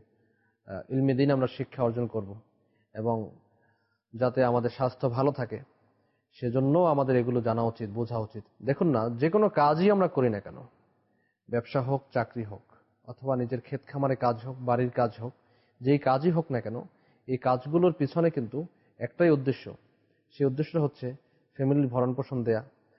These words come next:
এবং নিজের, আহ, যে খাদ্য খোরাক এবং নিজের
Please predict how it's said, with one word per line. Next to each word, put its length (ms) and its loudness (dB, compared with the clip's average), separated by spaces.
এবং 240 -2
নিজের, 280 2
আহ, 920 -10
যে 420 -2
খাদ্য 340 -2
খোরাক 380 0
এবং 200 -4
নিজের 280 2